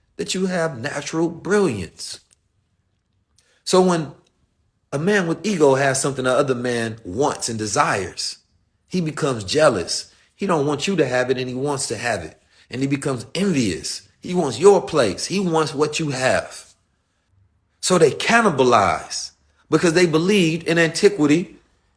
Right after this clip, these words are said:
and this is history that you can go study, that what did they do? When you have an energy, the same way if we eat food,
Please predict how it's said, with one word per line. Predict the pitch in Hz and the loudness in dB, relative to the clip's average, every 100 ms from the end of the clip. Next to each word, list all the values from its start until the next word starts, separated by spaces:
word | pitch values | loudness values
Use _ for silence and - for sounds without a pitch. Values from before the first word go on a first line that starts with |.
| _ | _
and | 160 170 | 2 4
this | 220 208 | 4 2
is | 180 | -2
history | 143 214 214 139 156 | 2 2 2 0 0
that | 175 147 | -2 -2
you | 190 | -2
can | 180 | 0
go | 180 185 | 2 2
study, | - 208 147 170 - - _ _ _ _ _ _ | 4 4 4 0 -6 -20 _ _ _ _ _ _
that | 180 | 2
what | 190 214 | 4 6
did | 208 | 6
they | 202 | 4
do? | 185 196 127 - _ _ _ _ _ _ _ _ _ _ _ _ _ _ _ _ _ _ | 6 4 4 -6 _ _ _ _ _ _ _ _ _ _ _ _ _ _ _ _ _ _
When | - 190 190 147 - | 4 6 6 2 -2
you | 202 | 2
have | 214 196 170 | 6 6 4
an | 160 - | 0 2
energy, | 233 190 131 170 208 - | 4 4 2 -2 -4 -8
the | - | 0
same | - 196 202 | 2 4 4
way | 190 | 4
if | 170 | 2
we | 180 214 | 0 -2
eat | 208 196 - | -2 -4 0
food, | 220 226 156 165 - | 6 8 8 6 2